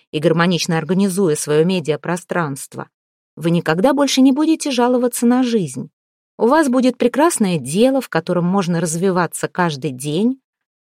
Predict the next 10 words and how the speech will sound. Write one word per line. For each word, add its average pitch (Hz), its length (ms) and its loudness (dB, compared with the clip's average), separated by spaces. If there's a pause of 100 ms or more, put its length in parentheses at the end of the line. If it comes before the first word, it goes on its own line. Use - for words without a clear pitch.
(120)
Вокруг 196 440 0
вас 233 440 2
сформируется 170 720 -2
сообщество 160 720 -4
людей, 175 500 0
которые 160 460 -4
поддержат 160 840 -2
любое 214 420 0
ваше 185 320 -4
начинание. 196 800 -4